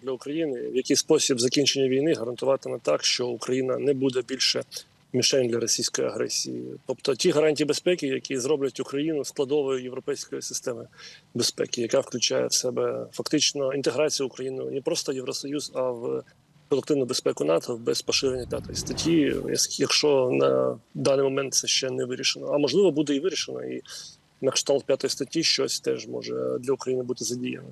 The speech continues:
як це пропонує італійська прем'єр-міністра Джорджія Мелоні. Тобто процес переговорів, він триває. Для сьогоднішній день для України зрозуміло одне: що без справедливого миру, без гарантій безпеки немає сенсу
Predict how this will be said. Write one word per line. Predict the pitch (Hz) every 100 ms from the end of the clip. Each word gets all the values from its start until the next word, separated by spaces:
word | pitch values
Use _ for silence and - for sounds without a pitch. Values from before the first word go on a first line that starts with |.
| 127
як | 127
це | - 135
пропонує | 147 - 131 135 131 135
італійська | 127 127 120 - 127 120
прем'єр-міністра | - 131 127 139 131 131
Джорджія | 123 120 117 123
Мелоні. | 127 131 131 -
Тобто | - - 139
процес | 160 208 190
переговорів, | 165 143 156 151
він | 147
триває. | 143 180 208 202 175
Для | 139 123 135 135 135
сьогоднішній | - 151 143 127 135
день | 143
для | 131
України | 131 - 147 147 131 - - - _ _ -
зрозуміло | 123 120 131 139 127
одне: | 120 - -
що | - - 127 - 123
без | 123 - -
справедливого | - 143 147 151 139
миру, | 175 185
без | 120 135
гарантій | 135 143 -
безпеки | 139 - 185 180 139 127
немає | 127 127 139 151 139
сенсу | - 165 151 -